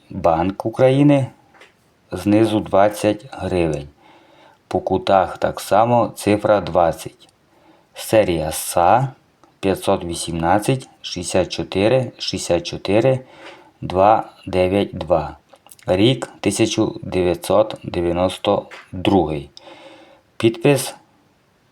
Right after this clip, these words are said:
«Гетьман». Наступна банкнота номіналом п'ятдесят гривень. У центрі зображено портрет Михайла Грушевського.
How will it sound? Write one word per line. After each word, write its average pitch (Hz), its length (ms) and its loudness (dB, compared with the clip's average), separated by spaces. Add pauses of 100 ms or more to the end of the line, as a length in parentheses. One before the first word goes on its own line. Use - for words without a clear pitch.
(260)
«Гетьман». 80 520 -2 (840)
Наступна 98 560 0
банкнота 131 600 2
номіналом 117 800 4 (1000)
п'ятдесят 98 840 2
гривень. 85 520 -2 (1800)
У - 40 -6
центрі 120 420 4
зображено 98 680 2
портрет 92 640 0 (420)
Михайла 98 520 2
Грушевського. 85 840 -4